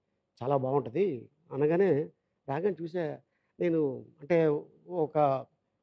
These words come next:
ఫిఫ్టీ, ఫిఫ్టీ ఫైవ్ ఉంటాడేమో మనిషి అనుకో. చూస్తే ఇంత యంగ్గా ఉన్నాడు ఫాదరు. ఓకే, కృష్ణారెడ్డి గారు ఏం ఆలోచించినా మంచిగానే ఆలోచిస్తారు అనుకున్నా. So మన ఇద్దరం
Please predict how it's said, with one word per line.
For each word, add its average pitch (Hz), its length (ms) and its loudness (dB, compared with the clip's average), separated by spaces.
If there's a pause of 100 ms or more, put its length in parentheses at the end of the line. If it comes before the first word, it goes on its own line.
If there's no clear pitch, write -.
(200)
ఫిఫ్టీ, 156 280 0
ఫిఫ్టీ 151 280 -2
ఫైవ్ 139 340 2
ఉంటాడేమో 143 380 2
మనిషి 135 320 -4
అనుకో. 127 320 -4 (560)
చూస్తే 175 380 4
ఇంత 175 280 -8
యంగ్గా 165 320 0
ఉన్నాడు 160 280 -2
ఫాదరు. 143 580 -6 (720)
ఓకే, 175 160 2
కృష్ణారెడ్డి 185 440 2
గారు 180 160 6
ఏం 170 200 6
ఆలోచించినా 175 480 4
మంచిగానే 156 400 4
ఆలోచిస్తారు 147 500 0
అనుకున్నా. 123 400 -14 (600)
So 147 100 4
మన 143 80 4
ఇద్దరం 131 440 4